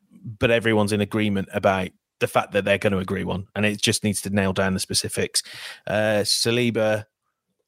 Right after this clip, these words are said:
and Martinelli, not, not quite, a-, I mean, it, it's sort of not quite as close. That doesn't mean they might not get finished first,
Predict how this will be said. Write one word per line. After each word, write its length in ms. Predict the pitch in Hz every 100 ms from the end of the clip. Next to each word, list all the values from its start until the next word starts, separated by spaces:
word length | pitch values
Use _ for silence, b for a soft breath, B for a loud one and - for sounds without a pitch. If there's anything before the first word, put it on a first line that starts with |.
| _ -
and 100 | 110
Martinelli, 800 | 110 104 - 107 104 104 104 104 -
not, 240 | 131 - _ -
not 240 | 135 120 _ -
quite, 280 | 147 151
a-, 120 | 233 - 123
I 40 |
mean, 140 | 143
it, 240 | 139 156 -
it's 100 | 139
sort 120 | 139
of 40 |
not 180 | 139 147
quite 180 | 151 135
as 80 | 127
close. 240 | 143 156
That 160 | 151 135
doesn't 240 | 120 123
mean 140 | 127 120
they 60 |
might 200 | 127 127
not 100 | 127
get 140 | 127 120
finished 340 | 135 123 -
first, 460 | - 135 160 -